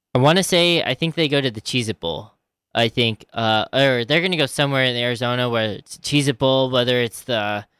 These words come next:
um, Home Loans, um, I think Native Home Loans Arizona Bowl. I think they're gonna go to Arizona for their bowl game. I think it's because of, they haven't been there before. You look at bowl games and,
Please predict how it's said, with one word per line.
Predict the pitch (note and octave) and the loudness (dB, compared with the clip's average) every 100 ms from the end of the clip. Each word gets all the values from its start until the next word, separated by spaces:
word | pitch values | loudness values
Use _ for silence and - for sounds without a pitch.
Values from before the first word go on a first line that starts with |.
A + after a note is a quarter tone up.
| _ _ _ _ | _ _ _ _
um, | F#2 F#2+ G#2+ G#2 G2+ G2 - | -6 0 0 0 -2 -8 -2
Home | C3+ C3 | 0 2
Loans, | B2+ A#2+ A2 G#2+ - - _ _ | 0 0 -4 -12 -20 -20 _ _
um, | A#2+ A2 A2+ G#2+ _ _ _ _ _ _ - | -8 -6 -6 -10 _ _ _ _ _ _ -4
I | |
think | B2 | 0
Native | B2+ C3+ C3 | 2 2 2
Home | C3+ C3 | 0 0
Loans | B2 A#2+ | 0 2
Arizona | B2 A#2 B2 B2+ | 0 2 0 0
Bowl. | A2 B2 B2 | 0 0 2
I | A#2+ A2 | 2 0
think | B2+ A#2 | -6 -4
they're | C3+ | -4
gonna | C3+ C#3 | -2 0
go | C3 | 0
to | B2 | 0
Arizona | G#2+ A#2 G#2+ A2 A#2 A2 | 0 -2 -2 -2 -2 -4
for | - | -4
their | A2 G2+ | -4 -2
bowl | A#2 A#2 | 0 0
game. | A2 G#2+ G#2 | 0 -4 -4
I | G#2+ | -4
think | A#2+ A2 | -4 -2
it's | G#2+ - - - _ _ _ _ _ _ _ _ _ _ _ _ _ _ - | -4 -6 -16 -16 _ _ _ _ _ _ _ _ _ _ _ _ _ _ -2
because | C#3 - C3 A#2+ | -2 4 2 4
of, | B2+ A#2 G#2+ | 0 -2 -2
they | B2+ | 2
haven't | C3+ B2 F#2 | 2 0 -2
been | B2 | -2
there | A2+ G#2 | -2 -6
before. | - - G#2+ E2+ | -10 -8 -6 -4
You | F2+ C3 | -4 -2
look | C3+ C#3 | 0 2
at | A#2+ - _ _ _ _ _ _ | 0 -2 _ _ _ _ _ _
bowl | - A#2+ B2 | 0 2 2
games | B2 B2 B2 - - - _ - | 2 0 -2 -8 -20 -20 _ -4
and, | A2+ A2+ G#2+ G#2+ G#2 | 0 0 0 -4 -6